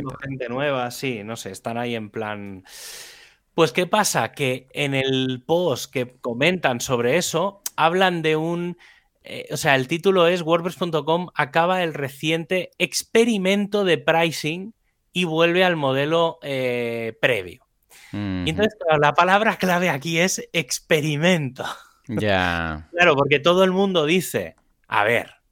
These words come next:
Speaker 1: ¿desde, en qué momento, a-, en al-, en algún momento alguien ha hablado de que esto era un experimento?". O sea, ¿desde cuándo se hacen experimentos cambiando todos los precios, mandando mails a todos los usuarios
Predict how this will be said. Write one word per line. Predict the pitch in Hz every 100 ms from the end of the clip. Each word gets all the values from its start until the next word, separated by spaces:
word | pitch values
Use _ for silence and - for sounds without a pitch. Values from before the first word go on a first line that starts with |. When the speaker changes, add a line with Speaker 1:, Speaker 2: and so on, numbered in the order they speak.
| _ _ _
Speaker 1:
¿desde, | 127 131 127 139 151
en | 139
qué | 135 185
momento, | 208 180 190 202 226 254 254 _ _ _ _ _ -
a-, | 151 160
en | 165 151
al-, | 143 139
en | 151 156
algún | 147 170 233
momento | 226 185 214 269 208
alguien | 170 165 165
ha | 151 143 135 _ -
hablado | - 147 139 151 160 143
de | 139 143
que | 143 147
esto | 160 - 165
era | 156 143
un | 143
experimento?". | 135 135 147 127 131 170 202
O |
sea, | 175
¿desde | 156 156 156
cuándo | 180 220 226 180 - 180
se | 175 175
hacen | 190 190 127 98 - - _ -
experimentos | 180 - - 170 156 170 180 160 151 139 135 - _ _
cambiando | - 151 151 156 165 170 160
todos | 165 175 165
los | 147 135
precios, | - 156 147 - 143 139
mandando | 135 135 147 160 156
mails | 143 156 151 -
a | 147
todos | 139 147 156
los | 147 139
usuarios | 135 123 135 147 139 131 120